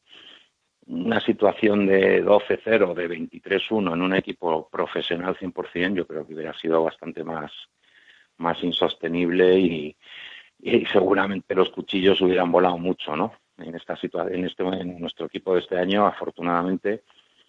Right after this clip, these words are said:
eh, bueno, no llegaban las victorias,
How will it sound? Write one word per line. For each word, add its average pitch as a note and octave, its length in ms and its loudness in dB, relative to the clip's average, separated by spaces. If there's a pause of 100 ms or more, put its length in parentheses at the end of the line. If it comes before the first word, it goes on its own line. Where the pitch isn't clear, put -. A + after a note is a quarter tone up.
(280)
eh, D#2 500 -8
bueno, D#2+ 240 -12 (120)
no E2+ 140 -4
llegaban E2+ 380 2
las F2 140 0
victorias, G2 500 2